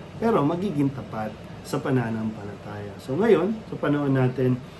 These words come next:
ah, patuloy din po, no, na nagpupulong at nagninilay-nilay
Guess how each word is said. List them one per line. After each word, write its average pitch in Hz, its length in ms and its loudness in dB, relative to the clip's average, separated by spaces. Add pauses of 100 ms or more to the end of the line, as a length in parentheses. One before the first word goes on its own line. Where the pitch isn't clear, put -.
(180)
ah, 131 120 0
patuloy 135 520 6
din 127 240 4
po, 131 200 0
no, 120 240 0
na 120 120 0
nagpupulong 151 1000 0
at 127 280 -6
nagninilay-nilay 127 1160 4